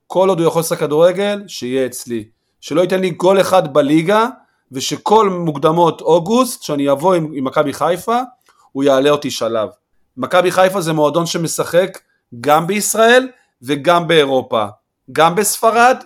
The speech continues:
וגם באירופה, אלון מזרחי. הוא משחק בשתי מקומות.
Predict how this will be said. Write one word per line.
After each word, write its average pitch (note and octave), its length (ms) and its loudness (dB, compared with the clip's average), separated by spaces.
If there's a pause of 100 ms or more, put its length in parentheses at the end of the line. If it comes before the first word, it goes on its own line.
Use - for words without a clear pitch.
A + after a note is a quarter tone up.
(120)
וגם E3 380 0
באירופה, D3 480 2
אלון C3+ 160 0
מזרחי. B2+ 500 -2
הוא C3+ 120 -4
משחק D#3 380 0
בשתי E3+ 380 -2
מקומות. C#3+ 640 -4